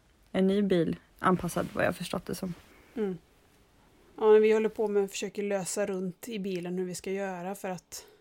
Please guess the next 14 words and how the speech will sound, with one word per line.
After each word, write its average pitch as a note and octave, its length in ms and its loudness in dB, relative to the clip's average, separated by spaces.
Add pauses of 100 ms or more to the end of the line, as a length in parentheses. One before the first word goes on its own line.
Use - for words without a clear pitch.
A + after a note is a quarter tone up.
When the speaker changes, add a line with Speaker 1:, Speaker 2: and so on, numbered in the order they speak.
(140)
Speaker 2:
vi G3 220 -2
har G3 80 -2
haft F#3 240 -8
Vide F3+ 400 -8
fram B3+ 560 -2
länge, A3+ 380 -4 (520)
men F#3+ 280 0
det F#3 80 0
håller F#3 360 -2
inte G#3 220 0
nu E3+ 140 -10
för F#3+ 120 -14
han F3+ 300 -8
är F3 260 -8